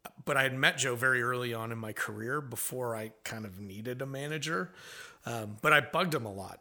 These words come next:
because I, I really liked him. There's some, I mean, if you met him, you would see he's just got this very, like, big personality and you just kinda wanna be around him. Um,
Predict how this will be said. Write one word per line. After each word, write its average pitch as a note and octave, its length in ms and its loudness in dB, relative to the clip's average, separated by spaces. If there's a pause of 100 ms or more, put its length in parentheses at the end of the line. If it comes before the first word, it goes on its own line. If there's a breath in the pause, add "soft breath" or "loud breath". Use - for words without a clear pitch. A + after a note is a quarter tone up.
(100)
because A#2 320 -6
I, A2+ 160 -4 (100)
I C3 40 -6
really C3+ 280 -2
liked A#2 300 -2
him. G2 240 -8 (420 loud breath)
There's A#2 160 0
some, A2+ 420 6
I B2+ 100 -8
mean, B2 140 -6
if A2+ 160 -8
you A#2+ 60 -6
met A#2+ 180 -4
him, G#2+ 140 -8
you G#2 100 -8
would G2+ 140 0
see G#2+ 260 4
he's G#2 200 -2
just - 400 0
got A2 140 -8
this A#2 140 -4
very, G#2+ 300 -8
like, G#2 200 -12 (160)
big G2+ 220 -12
personality - 800 -6
and C3 240 -12
you B2 60 -10
just - 180 -4
kinda A#2+ 160 -4
wanna A2+ 160 -6
be G#2+ 140 -10
around A2+ 280 -6
him. D3+ 160 -2 (720 loud breath)
Um, A2+ 600 -2